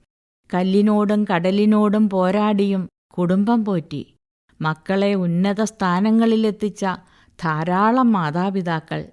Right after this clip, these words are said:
നമുക്ക് ചുറ്റുമുണ്ട്. രാജ്യം കാക്കുന്ന പട്ടാളക്കാരെ പോലെ ഇക്കൂട്ടരും നമ്മുടെ പടയാളികൾ തന്നെയാണ്. നാം ഇടപെടുന്ന ഇടങ്ങളിലൊക്കെ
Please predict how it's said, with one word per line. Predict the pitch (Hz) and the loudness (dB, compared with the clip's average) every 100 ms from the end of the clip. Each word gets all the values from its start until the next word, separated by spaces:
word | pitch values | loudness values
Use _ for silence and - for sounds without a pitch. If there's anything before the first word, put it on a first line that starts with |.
| - | -8
നമുക്ക് | 147 151 - 185 | -4 -4 -4 -6
ചുറ്റുമുണ്ട്. | 156 139 165 151 120 - - _ _ _ _ _ _ _ - | -6 -6 -6 -4 -6 -8 -14 _ _ _ _ _ _ _ -6
രാജ്യം | 185 175 196 185 226 | -2 0 0 2 2
കാക്കുന്ന | 220 226 220 220 214 | 2 0 0 0 0
പട്ടാളക്കാരെ | 220 190 - 196 202 226 - 214 196 196 | 0 -4 -2 0 2 0 -2 -2 0 -2
പോലെ | 185 190 185 185 147 - _ _ | -2 -2 0 -2 -6 -12 _ _
ഇക്കൂട്ടരും | 160 165 - 196 185 208 190 190 - _ | -6 -6 -4 -4 0 0 0 -4 -6 _
നമ്മുടെ | 156 160 170 190 | -4 -2 -2 -2
പടയാളികൾ | 190 165 139 147 160 185 196 196 | -4 -4 -4 -4 -4 -4 -2 -4
തന്നെയാണ്. | 190 190 175 170 143 117 - _ _ _ _ _ _ _ _ - | -2 -2 -2 -2 -6 -8 -12 _ _ _ _ _ _ _ _ -6
നാം | 185 208 233 240 - | -2 2 2 0 -2
ഇടപെടുന്ന | 190 175 185 208 208 214 220 214 | -2 0 0 0 2 2 2 2
ഇടങ്ങളിലൊക്കെ | 165 175 196 208 208 202 - - 180 | 2 2 2 2 2 0 -4 -8 -8